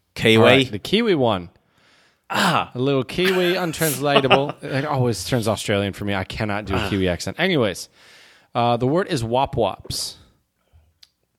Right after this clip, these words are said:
Speaker 1: That sounds racist. I guess, I mean, it's racist towards Italian, so I guess it's fine. Um, <laughs> wah, wah. What was the, what'd you say it was again?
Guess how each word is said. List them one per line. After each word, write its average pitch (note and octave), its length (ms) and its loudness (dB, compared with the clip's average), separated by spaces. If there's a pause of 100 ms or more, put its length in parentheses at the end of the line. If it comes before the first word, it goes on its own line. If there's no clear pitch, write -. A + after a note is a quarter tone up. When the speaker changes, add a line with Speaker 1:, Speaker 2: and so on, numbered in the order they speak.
(640)
Speaker 1:
That A2 180 4
sounds F2 240 0
racist. F2+ 640 -4 (1080)
I B2+ 120 2
guess, A#2+ 160 2
I - 100 -4
mean, D#3 140 4
it's C3+ 100 4
racist D3 380 2
towards A#2 200 0
Italian, F#2+ 480 -2
so G2 160 -2
I F#2+ 60 4
guess F#2 180 0
it's E2+ 120 -10
fine. E2+ 320 -10 (920)
Um, B2+ 560 4 (680)
<laughs> - 800 -12
wah, A#2+ 420 2
wah. F#2 640 4 (1400)
What F#3+ 260 2
was F3+ 240 2
the, G3+ 80 4
what'd D#3+ 200 2
you F3+ 60 0
say G3 140 -2
it F#3+ 80 0
was F3+ 160 -4
again? F#3+ 300 -4